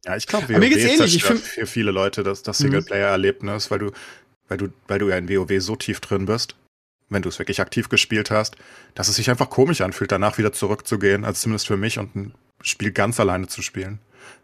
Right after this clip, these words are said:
Speaker 1: Ich meine, als Streamer ist es dann noch mal ein bisschen anders, weil es sind immer Leute dabei, von daher, ne, dann kannst du wenigstens da
Speaker 2: Mhm.
Speaker 1: irgendwie, aber
Speaker 2: Aber ich hab die Erfahrung gemacht, also bei mir ist es wahrscheinlich nicht bei allen Streamern, aber bei mir im Stream haben Singleplayer-Spiele immer nicht funktioniert,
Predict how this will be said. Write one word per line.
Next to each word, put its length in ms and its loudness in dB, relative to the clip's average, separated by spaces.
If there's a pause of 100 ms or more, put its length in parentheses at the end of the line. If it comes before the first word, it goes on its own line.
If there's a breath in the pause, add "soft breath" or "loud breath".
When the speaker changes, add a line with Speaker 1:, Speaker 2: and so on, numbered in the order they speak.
(140)
Speaker 1:
Ich 60 -10
meine, 140 4
als 100 0
Streamer 340 2
ist 80 2
es 60 0
dann 120 4
noch 80 2
mal 100 2
ein 60 0
bisschen 220 0
anders, 440 2
weil 100 0
es 60 -4
sind 100 -6
immer 160 0
Leute 220 2
dabei, 440 2
von 140 -6
daher, 180 -4
ne, 180 -10
dann 100 -12
kannst 180 -6
du 80 -2
wenigstens 260 -6
da 100 4
Speaker 2:
Mhm. 60 6
Speaker 1:
irgendwie, 340 2 (200)
aber 200 -4 (200 loud breath)
Speaker 2:
Aber 200 4
ich 120 4
hab 80 2
die 60 2
Erfahrung 260 4
gemacht, 160 4
also 140 4
bei 80 8
mir 240 6
ist 140 0
es 40 -4
wahrscheinlich 320 4
nicht 60 -4
bei 80 4
allen 180 2
Streamern, 300 2
aber 80 4
bei 60 4
mir 100 6
im 80 2
Stream 500 2
haben 160 6
Singleplayer-Spiele 880 4
immer 480 4
nicht 300 2
funktioniert, 800 2